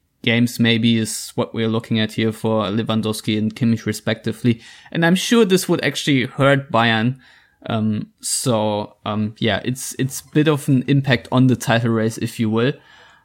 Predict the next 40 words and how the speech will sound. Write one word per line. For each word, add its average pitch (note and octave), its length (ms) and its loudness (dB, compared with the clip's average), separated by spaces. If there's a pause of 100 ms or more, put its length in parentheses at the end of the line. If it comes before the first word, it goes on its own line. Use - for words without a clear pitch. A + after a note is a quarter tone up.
(100)
And A2+ 320 0
of - 220 -12
course, A#2+ 440 0
if - 360 -4
you A2 200 2
get A2+ 220 0
a A#2+ 40 -10
double A#2+ 420 2
booking A#2 560 0
in A#2 160 2
the A2+ 80 2
Super A2+ 280 -6
Cup, G#2+ 320 -4
the G#2 480 -2
second A2 400 0
yellow, A2 300 2
then G#2+ 260 2
you G#2+ 160 -2
will G#2+ 200 0
be G#2 200 -2
suspended G#2+ 600 -2
for G#2+ 160 -2
the G#2+ 60 0
next A#2+ 300 2
Super - 260 0
Cup - 320 -4
game. A2 300 0 (380)
I'm C3 120 4
not C#3+ 120 4
entirely C#3 380 2
sure, C#3 560 2
um, A#2+ 460 2 (480)
how B2+ 220 2
that B2 280 2
is, - 360 -4
is, - 260 -6
uh, A2 260 2
constituted, A#2+ 600 0
but, A2 300 -2
uh, A2 260 -2